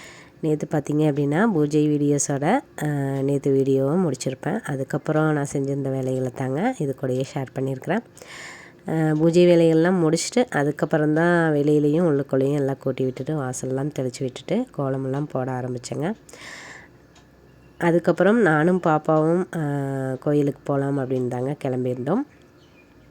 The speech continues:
அஹ், ஒரு ரெண்டு மூணு வாரமாவே நானே போயிட்டுருந்தேன் அப்படிங்கிறதுனால, சரி பாப்பாவையும் கூட்டிகிட்டு போயிடலாம் அப்படின்னு தாங்க கிளப்பி விட்டுருந்தேன். பாப்பா பாருங்க, "வாமா போலாம் போலாம்னு" சொன்னாங்க. அப்போ தான் அபிஷேகம் நடந்துட்டு இருந்தது.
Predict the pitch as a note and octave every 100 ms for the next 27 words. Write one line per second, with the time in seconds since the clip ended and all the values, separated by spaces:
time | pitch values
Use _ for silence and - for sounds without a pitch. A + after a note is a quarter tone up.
0 | - D3+ D3+ D3+ D3 D3 - D#3+ D#3 E3
1 | F3 E3 D#3 D3 C#3+ D#3+ E3 C#3+ D3 D#3
2 | - C#3+ C#3 - C#3+ C#3 C#3 C3 C3+ C3+
3 | C3+ C3 B2+ E3 C4 - - - - -
4 | - - - - _ - - - F3 E3+
5 | E3+ E3 F3+ E3 E3+ F#3 D#3+ D3+ D3 D#3
6 | C#3+ D3+ D3+ C#3+ C#3+ C#3 C#3 D3+ D3 C#3
7 | C3+ C#3 - C#3+ C#3 G3 A#3+ - C#3 C3+
8 | D3 C3+ C3+ C#3 F3+ F3+ D3 D3+ D3 C#3+
9 | C#3+ C3+ C3+ C3+ C3+ C3+ C#3 C3+ C3+ C3+
10 | - C#3+ C3+ C3 D3 C#3+ F3+ D#3+ C#3+ D3+
11 | E3+ D#3+ D#3 C#3 C#3 C#3 C#3 C#3 C#3